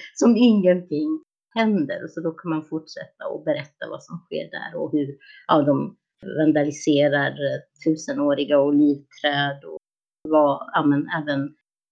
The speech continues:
hur många ar-, som arbetar svart och så vidare. För där har man ju inte stoppat någonting alls. Där fortsätter man arbeta. Så det tänkte jag, det är också så här, man blir uppfinningsrik i krissituationer. Och det är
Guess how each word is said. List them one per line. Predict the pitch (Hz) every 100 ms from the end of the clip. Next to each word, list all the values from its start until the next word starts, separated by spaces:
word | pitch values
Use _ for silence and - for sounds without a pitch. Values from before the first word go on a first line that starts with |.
| -
hur | 160
många | 147 147 151
ar-, | 139 147 147
som | - 160
arbetar | 147 131 147 143 147 135
svart | - - 143 - _ -
och | - -
så | -
vidare. | 143 - - - _ _ _ _ _ _
För | 165
där | 151 151
har | 151 143
man | 139
ju | 139
inte | 139 135
stoppat | - 143 - - 156 -
någonting | 127 - - _ 294 -
alls. | - _ _
Där | - -
fortsätter | - - - _ 160
man | -
arbeta. | - - - - - - - -
Så | -
det | 208
tänkte | 220 220 214
jag, | 196
det | 208
är | 208
också | 208 196
så | 196
här, | 180 180 _ _ _ _ -
man | 196 185
blir | 180 170 175 _ 202
uppfinningsrik | 202 - 175 165 170 165 180 170 127 - - _ -
i | 156 143 143 -
krissituationer. | 147 147 143 - 147 - 151 147 165 _ _
Och | 170
det | 156
är | 143